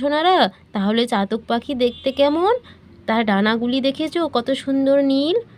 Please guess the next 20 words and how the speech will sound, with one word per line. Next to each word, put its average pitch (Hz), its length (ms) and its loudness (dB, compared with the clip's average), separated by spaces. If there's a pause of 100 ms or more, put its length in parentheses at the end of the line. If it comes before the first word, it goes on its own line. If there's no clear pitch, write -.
(280)
আর 226 80 2 (120)
গায়ের 196 400 0
রং 370 280 4 (560)
হলদে। 277 540 4 (540)
দেখো 190 200 -2 (120)
তোমরা, 254 300 2 (440)
দেখেছো 262 360 -2 (200)
ঠোঁটটি 269 400 0 (120)
কালো, 214 320 2 (580)
আর 269 80 4 (120)
পাগুলিও 220 680 2 (200)
কালো। 185 240 0 (160)
সে 254 100 -2 (160)
একটি 285 300 -2 (680)
কাঠের 277 420 0 (120)
গুঁড়ির 285 360 0
ওপর 381 240 0 (580)
দাঁড়িয়ে 208 380 4 (140)
আছে 190 260 0 (680)
জলের 247 360 4